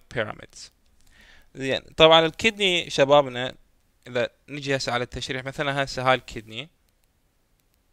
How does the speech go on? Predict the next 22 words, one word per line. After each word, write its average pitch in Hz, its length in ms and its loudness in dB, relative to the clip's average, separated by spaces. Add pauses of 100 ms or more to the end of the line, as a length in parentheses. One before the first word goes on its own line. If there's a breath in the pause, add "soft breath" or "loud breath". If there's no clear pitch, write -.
(440)
تمام؟ 120 360 -12 (2250)
ولو 117 180 -12
هي 117 180 -8
صارت 117 360 -10
مثل 120 220 -18
حرف 120 300 -8
بي 117 220 -14
هاي، 120 200 -6
بس 120 260 -12
هي 117 280 -12
هيك 113 280 -14
الرسم. 123 380 -12 (440 loud breath)
المهم 214 200 -4
هسه 190 260 2
هاي 196 60 12
الكدني 147 600 0 (920)
اكو - 320 2 (560)
اجزاء 147 380 8
داخلها، 131 680 6 (840)
خل 120 220 -10
اجي 123 240 -6
ارسمها. 120 440 -12